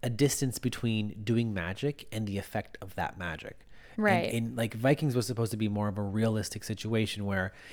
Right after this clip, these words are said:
Speaker 1: if you did a spell, it didn't always mean it was guaranteed to happen. It just meant that, like, you, mm,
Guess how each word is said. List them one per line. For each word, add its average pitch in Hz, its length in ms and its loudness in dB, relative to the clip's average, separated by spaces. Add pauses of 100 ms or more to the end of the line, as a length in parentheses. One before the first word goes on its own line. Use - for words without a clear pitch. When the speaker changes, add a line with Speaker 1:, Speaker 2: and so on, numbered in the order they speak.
(100)
Speaker 1:
if - 220 2
you 135 80 4
did 139 180 8
a 123 60 4
spell, 120 560 2
it 113 80 -10
didn't 143 260 0
always 170 460 -4 (160)
mean 104 460 -4
it 98 140 -4
was 92 180 -4
guaranteed 98 720 -2
to - 80 -8
happen. 104 440 -4
It 82 100 -8
just - 200 -6
meant 90 240 -6
that, 87 240 -2
like, 85 200 -6
you, 98 680 0 (760)
mm, 76 680 -14